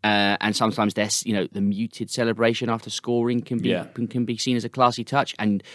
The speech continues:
Speaker 1: I think you're right to bring up the post-match because it doesn't even necessarily be, have anything to do with a goalkeeper scoring. Save one,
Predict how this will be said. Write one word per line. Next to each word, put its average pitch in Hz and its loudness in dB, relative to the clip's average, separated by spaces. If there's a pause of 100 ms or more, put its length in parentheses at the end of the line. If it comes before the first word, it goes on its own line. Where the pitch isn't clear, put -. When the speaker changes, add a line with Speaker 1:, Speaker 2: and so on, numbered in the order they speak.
(140)
Speaker 1:
I - -20
think - -6
you're 110 2
right 120 4
to - -14
bring 104 0
up 104 0
the - -12
post-match 104 -2 (240)
because 131 -8
it - -14
doesn't 175 0
even 127 0
necessarily 117 0
be, 107 -2 (400)
have 113 -8
anything 107 -2
to 98 -10
do 110 0
with 104 0
a 101 -6
goalkeeper 107 -4
scoring. 120 2
Save 151 2
one, 135 4